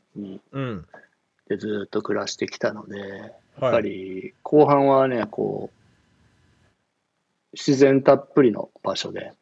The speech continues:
Speaker 2: うーん。
Speaker 1: あ、み-、水と空気、食べ物がもう最高の場所で暮らしたいと思ってまして、
Speaker 2: はい。
Speaker 1: うん、やっぱその自然の中で広い土地を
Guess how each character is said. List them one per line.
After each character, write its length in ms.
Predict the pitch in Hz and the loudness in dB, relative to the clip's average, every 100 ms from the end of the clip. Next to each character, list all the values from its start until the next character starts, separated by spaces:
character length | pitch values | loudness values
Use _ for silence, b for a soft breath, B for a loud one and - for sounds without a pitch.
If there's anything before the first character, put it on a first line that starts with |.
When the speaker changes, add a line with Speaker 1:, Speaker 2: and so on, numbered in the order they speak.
| _ _ 117 | _ _ -14
Speaker 2:
う 60 | |
ー 20 | |
ん。 960 | 123 131 135 139 139 139 147 151 120 110 | -10 -8 -6 -6 -4 -4 -4 -2 0 0
Speaker 1:
あ、 20 | |
み-、 260 | 107 131 151 | 0 2 4
水 440 | 151 143 143 151 147 | 6 6 8 8 8
と 260 | 151 143 | 8 6
空 360 | 135 147 131 107 | 6 4 4 4
気、 180 | - 101 | -4 -6
食 180 | 113 | -2
べ 100 | 117 117 | -2 0
物 300 | 117 101 98 | -2 -2 -4
が 180 | 104 | -6
も 280 | 107 - - 110 | -8 -10 -12 -6
う 20 | |
最 220 | 123 123 | 0 0
高 180 | 127 117 | 2 0
の 80 | 113 | 4
場 180 | 113 | 2
所 600 | 107 117 110 110 110 110 _ _ _ _ _ _ _ _ - | 2 0 0 0 -2 -4 _ _ _ _ _ _ _ _ -6
で 100 | 120 | -4
暮 160 | 117 | -2
ら 60 | 107 | -2
し 60 | |
た 100 | - | -2
い 60 | 107 | -6
と 80 | - | -6
思 120 | - | -12
っ 20 | |
て 120 | - | -12
ま 160 | - - | -12 -12
し 80 | - | -12
て、 300 | - 58 - - _ - - | -6 -6 -8 -20 _ -20 -6
Speaker 2:
は 160 | 127 123 | -2 -2
い。 100 | 101 - B B B B - _ - | -4 -8 B B B B -20 _ -12
Speaker 1:
う 140 | 208 127 | -6 -4
ん、 340 | 113 107 104 | -4 -4 -4
や 100 | 107 | -6
っ 20 | |
ぱ 240 | 104 107 107 | -2 -2 -2
そ 180 | - | -6
の 540 | 113 104 110 117 120 135 | -6 -6 -6 -6 -8 -8
自 180 | 123 127 | -2 4
然 160 | 123 | 4
の 100 | 123 | 4
中 220 | 123 120 104 | -2 0 0
で 80 | |
広 240 | - 147 156 | 4 4 4
い 40 | |
土 100 | 123 | 2
地 160 | - 113 | 0 -2
を 260 | 110 - | -2 -4